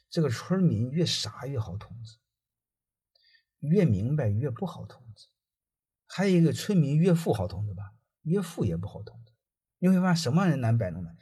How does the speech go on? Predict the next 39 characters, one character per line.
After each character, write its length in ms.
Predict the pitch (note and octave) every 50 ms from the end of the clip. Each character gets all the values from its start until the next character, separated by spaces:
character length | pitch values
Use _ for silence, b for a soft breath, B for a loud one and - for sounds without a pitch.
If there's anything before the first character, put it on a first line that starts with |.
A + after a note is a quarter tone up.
| b b b
第 140 | - D#3+ E3
一， 80 | G#3+ F3
他 120 | E3+ -
很 140 | E3+ F#3+ E3+
明 220 | A#2+ G2+ A2 C#3+
白， 120 | E3 B2 F#2+
他 120 | G2 A2
根 120 | - E3+ F3
本 80 | C#3+ A#2
不 80 | C3+
屌 200 | A#2 - A#1 -
你。 160 | F#2 E2+ - - _ _ _ _ _ _ _ _ _ _ _ _ _ _ _ _ _ b b b b _
第 100 | - F#3+
二 140 | G#3+ G#3 E3+
个 120 | C#3+ B2
呢， 240 | A2+ G#2+ G#2 G2+ - b b b b b b _
就 140 | _ C3 B2
是 100 | A2+ A2
一 120 | A2 A#2
个 100 | A2 G#2+
事 120 | G2+ - G2
儿， 120 | G2+ - - _ _ _ _
还 160 | _ - F3+
有 100 | G3 F3+
一 140 | E3+ E3 E3
个， 80 | D#3+ D3
你 180 | C#3+ C#3+ D#3
富 220 | E3 E3 - D#4 -
了 100 | A2 G2
不 120 | F#2+ F2+
行， 200 | - - A#2 G#2+ - _ _ _ _ _ _ _ _
你 140 | _ G3+ G#3
富 160 | - - A3+
了 40 | F3+
你 100 | D#3 D3+
也 140 | E3+ G3+ A3
不 120 | - -
屌 180 | F#2 D#2 A#1+ -
他。 160 | - -